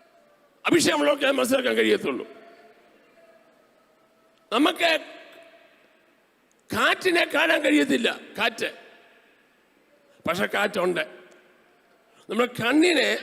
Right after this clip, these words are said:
അത് അദൃശ്യമാണ്. കാറ്റടിക്കുമ്പോഴേ നമ്മൾ എന്ത് ചെയ്യത്തുള്ളൂ, അറിയത്തുള്ളൂ. ഈ ഭൂമിയിൽ നമ്മുടെ കണ്ണിന് കാണുന്ന മണ്ഡലങ്ങളുണ്ട്, കണ്ണിന്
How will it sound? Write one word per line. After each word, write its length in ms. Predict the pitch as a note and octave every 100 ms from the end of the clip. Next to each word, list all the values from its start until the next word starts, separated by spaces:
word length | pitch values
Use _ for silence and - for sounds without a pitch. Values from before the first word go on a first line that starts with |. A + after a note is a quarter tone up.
| F#3+
അത് 100 | G#3+ G3+
അദൃശ്യമാണ്. 680 | A3+ C#4+ - C4 G#3 B2 - - - _ _ _ -
കാറ്റടിക്കുമ്പോഴേ 720 | E3 G3 G3 F#3 G#3 A#3+ C4 C4
നമ്മൾ 180 | G3 G3
എന്ത് 140 | G3
ചെയ്യത്തുള്ളൂ, 360 | G#3+ D#3+ D3 G#2+ - - _ _ -
അറിയത്തുള്ളൂ. 520 | F3+ G3 G3 D3+ A2+ - - _ _ _ _ _ _ _ _ _ _
ഈ 140 | A#3 C4+
ഭൂമിയിൽ 540 | A3 D#4+ G#4 G4 F4
നമ്മുടെ 280 | C#4+ C#4+ D#4 D4+
കണ്ണിന് 360 | B3 D4+ G#4 F#4+ C#4+
കാണുന്ന 360 | C4 D4 C#4+ C#4 - - - - - - _ _ _ _ _ _ -
മണ്ഡലങ്ങളുണ്ട്, 680 | C#3+ D4 E4+ E4 D4 A#3+ C4 C4+
കണ്ണിന് 280 | A3 B3+ C4